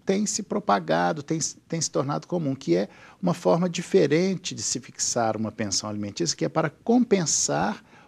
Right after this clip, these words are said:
o padrão social que se vivia antes. Por exemplo, uma mulher que viveu durante trinta anos com uma pessoa, seja união estável, seja casamento, e o marido, eh,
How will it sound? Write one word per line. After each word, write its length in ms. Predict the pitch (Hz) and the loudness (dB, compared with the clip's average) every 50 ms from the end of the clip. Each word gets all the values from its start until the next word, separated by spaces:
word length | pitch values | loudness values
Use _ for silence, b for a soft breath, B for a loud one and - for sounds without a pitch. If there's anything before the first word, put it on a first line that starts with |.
| B B | B B
o 140 | - 160 | -4 -4
padrão 640 | 151 - 170 175 - 123 113 123 120 131 143 160 190 175 | -2 2 2 2 2 2 0 0 2 2 0 0 -2 -2
social 560 | - - 185 165 - - - 151 139 135 143 139 | -2 -2 -2 -2 -2 -2 0 0 0 0 0 -2
que 60 | - | -2
se 120 | - 160 | -4 -2
vivia 380 | 151 160 160 135 147 180 175 143 | -2 -2 -2 0 0 0 2 2
antes. 200 | 123 117 - - | 0 0 -2 -6
Por 200 | - - 143 139 | -2 0 2 2
exemplo, 260 | 123 110 107 95 85 - | 2 2 -2 -4 -2 -2
uma 80 | 131 139 | -2 0
mulher 440 | 156 156 143 135 139 147 165 170 165 | 0 0 2 2 2 2 2 -2 -2
que 120 | - 170 | -4 -4
viveu 480 | 151 151 143 117 117 120 120 127 139 139 | -4 -4 -4 -2 0 0 2 2 0 -2
durante 580 | 143 143 123 113 113 120 135 123 - 156 B B B B B B | -2 0 0 2 2 0 0 -2 -4 -6 B B B B B B
trinta 380 | _ - 143 170 180 170 - 139 | _ 0 2 2 2 4 4 4
anos 480 | 127 123 127 135 143 156 160 151 - - | 6 6 4 4 2 2 0 0 -2 -2
com 140 | - - | -2 -2
uma 160 | 117 117 113 104 | 0 0 0 0
pessoa, 420 | - 104 98 - - 117 120 113 | 0 0 0 0 0 0 0 0
seja 300 | - - - - 95 107 | -2 -2 -2 -4 -4 -6
união 180 | 107 101 101 104 | -6 -4 -4 -4
estável, 480 | - - - 139 143 147 139 123 107 | -4 0 2 2 4 4 2 2 2
seja 300 | 101 - - - 98 107 | 0 0 0 -2 -8 -8
casamento, 680 | - - 107 101 107 98 104 113 135 160 170 - 202 196 B B B B B B B B B | -6 -6 -6 -6 -4 -4 -2 -2 -2 -2 -2 -4 -6 -8 B B B B B B B B B
e 140 | - 139 143 | 0 4 4
o 60 | 151 | 4
marido, 600 | 160 156 131 113 117 123 139 156 156 196 196 170 - - _ - - | 6 4 2 4 2 2 0 0 0 -2 -2 -4 -6 -12 _ -20 -8
eh, 300 | - 131 120 - 139 127 | -6 -4 -4 -4 -4 -6